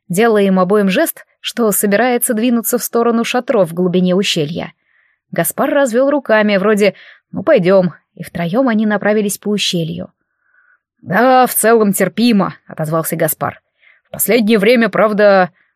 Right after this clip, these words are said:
шуйгуицы зачастили, дикий народ, понимаешь ли». «Понимаю», —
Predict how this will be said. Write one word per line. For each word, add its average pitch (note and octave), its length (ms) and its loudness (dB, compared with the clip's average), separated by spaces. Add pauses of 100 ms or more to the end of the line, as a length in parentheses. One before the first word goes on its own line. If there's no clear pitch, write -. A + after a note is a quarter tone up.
шуйгуицы F#3 800 2
зачастили, - 680 -6
дикий C#4 480 -4
народ, D#4 580 2
понимаешь F#3+ 520 0
ли». - 180 -8 (600)
«Понимаю», — F#3 760 0